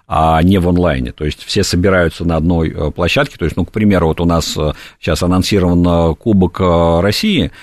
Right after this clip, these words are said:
а, финал, который пройдет в Тюмени. И, естественно, вот все сильнейшие команды со всей страны, а может быть, даже и зарубежные команды, это Кубок открытый, могут принимать участие, они приедут в Тюмень.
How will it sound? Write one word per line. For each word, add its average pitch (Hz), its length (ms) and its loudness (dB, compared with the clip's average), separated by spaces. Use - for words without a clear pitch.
а, 78 260 2
финал, 127 280 2
который 92 320 0
пройдет 92 280 0
в - 80 -8
Тюмени. 85 460 0
И, 95 80 -4
естественно, 95 540 0
вот 101 120 2
все 95 400 2
сильнейшие 95 520 0
команды 131 400 2
со 95 120 -2
всей 85 200 0
страны, 123 500 0
а 87 180 2
может 92 260 2
быть, 85 120 0
даже 87 240 2
и - 20 2
зарубежные 107 500 0
команды, 85 400 0
это 76 240 -2
Кубок 82 300 -2
открытый, 78 380 -4
могут 76 260 -2
принимать 80 420 0
участие, 76 460 -4
они 127 280 2
приедут 117 560 0
в 107 260 2
Тюмень. 95 500 0